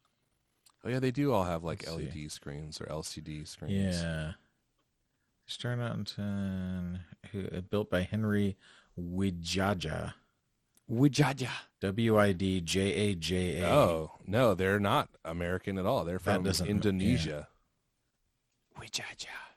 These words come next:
Speaker 2: Really?
Speaker 1: They're from Jakarta,
Speaker 2: I feel like
Speaker 1: apparently.
Speaker 2: maybe that's not
Speaker 3: Widjaja.
Speaker 2: There's another brand.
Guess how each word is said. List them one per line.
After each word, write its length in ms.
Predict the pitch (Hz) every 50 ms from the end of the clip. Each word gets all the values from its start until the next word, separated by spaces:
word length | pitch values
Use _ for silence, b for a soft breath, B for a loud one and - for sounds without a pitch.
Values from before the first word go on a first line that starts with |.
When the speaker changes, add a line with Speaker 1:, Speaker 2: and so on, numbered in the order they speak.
| _ _ _ _ _ _ _ _ _ - - _ - -
Speaker 2:
Really? 520 | 107 92 92 92 104 110 110 107 101 92 85
Speaker 1:
They're 80 | 107 107
from 220 | 135 127 120 120
Jakarta, 420 | 107 104 - - - 98 135 -
Speaker 2:
I 120 | - - 73
feel 220 | - - 139 147 143
like 320 | 127 110 95 - - - _ _ _ -
Speaker 1:
apparently. 600 | - - - 95 87 80 67 71 73 73 - - _ _ _ _ _ _ -
Speaker 2:
maybe 300 | - 104 107 110 117 127
that's 300 | 120 123 117 104 - -
not 380 | 104 98 95 92 92 92 - -
Speaker 3:
Widjaja. 80 | - - B B B B B B B B _ _ _ _ _ _ _ _ _ _ _ - - -
Speaker 2:
There's 220 | - 127 143 131
another 300 | 156 156 151 156 147 147
brand. 540 | 123 110 117 117 113 110 107 101 101 95 -